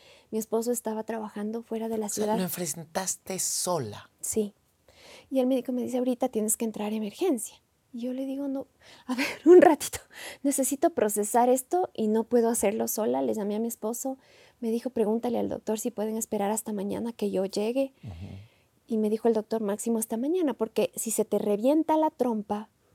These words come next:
Speaker 1: o sea, el
Speaker 2: Tu
Speaker 1: riesgo
Speaker 2: vida
Speaker 1: de
Speaker 2: está en
Speaker 1: vida".
Speaker 2: riesgo.
Speaker 1: Entonces, mm, esperamos, tuvimos que hacer la cirugía y, y, bueno, sacaron al bebito.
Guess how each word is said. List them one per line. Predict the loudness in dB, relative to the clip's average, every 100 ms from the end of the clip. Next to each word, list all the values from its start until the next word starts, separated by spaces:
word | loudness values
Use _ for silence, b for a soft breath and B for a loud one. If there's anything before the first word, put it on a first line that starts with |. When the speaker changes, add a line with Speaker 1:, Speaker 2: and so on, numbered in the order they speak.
| _ _ -12
Speaker 1:
o |
sea, | -2 0
el | 2 0
Speaker 2:
Tu | 4
Speaker 1:
riesgo | 4 6
Speaker 2:
vida | 4
Speaker 1:
de |
Speaker 2:
está | 4 4
en |
Speaker 1:
vida". | 2
Speaker 2:
riesgo. | -2 -8 -14 -8
Speaker 1:
Entonces, | -4 -2 0 0 -2 -10 b b b b b b b -16
mm, | -14 -14 -4
esperamos, | -4 -2 -2 2 2 2 0 -6
tuvimos | -8 -6 -4 -6 -8
que | -8
hacer | -6 -6
la | -6
cirugía | -4 -4 -4 -4 0 0 -2 -8 _ _
y, | -10 -8 -10 -12 _
y, | -12 -12 -12
bueno, | -10 -10 -12
sacaron | -16 -16 -8 -6 -4 -6
al | -8 -8
bebito. | -8 -8 -12